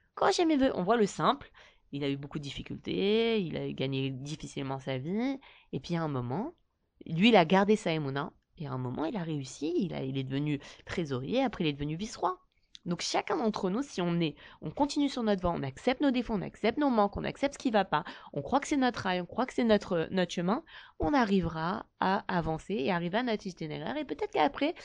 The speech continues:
Hachem, il va nous, nous enlever ces, dé-, ces, ces, ces handicaps. Et, et il faut prier pour ça, le Rav, il dit.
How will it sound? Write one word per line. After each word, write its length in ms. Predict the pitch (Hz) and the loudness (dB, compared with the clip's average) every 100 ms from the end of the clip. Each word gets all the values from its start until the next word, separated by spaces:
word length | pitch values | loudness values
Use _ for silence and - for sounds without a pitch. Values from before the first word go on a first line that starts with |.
| - - - | -18 -6 0
Hachem, 280 | 220 294 | 2 4
il 100 | 285 277 | 4 4
va 100 | 285 | 4
nous, 400 | 277 277 277 269 | 6 6 6 6
nous 160 | 269 | 4
enlever 240 | 277 277 370 | 4 4 2
ces, 160 | 320 | 4
dé-, 220 | 247 226 | 4 2
ces, 320 | 214 220 202 196 | 2 0 0 0
ces, 400 | - 202 202 196 | 0 2 2 2
ces 120 | 202 | 2
handicaps. 480 | 190 185 180 170 - _ _ - - _ _ _ _ _ - _ | 2 2 -2 -2 -6 _ _ -20 -20 _ _ _ _ _ -20 _
Et, 80 | 190 | 0
et 280 | - 208 - | 4 4 4
il 100 | 220 | 2
faut 100 | 240 | 4
prier 240 | 220 - 285 | 4 4 2
pour 140 | - | 2
ça, 160 | 196 170 | 0 0
le 80 | |
Rav, 180 | 165 160 165 | 0 -2 -4
il 60 | |
dit. 200 | 165 160 | -6 -6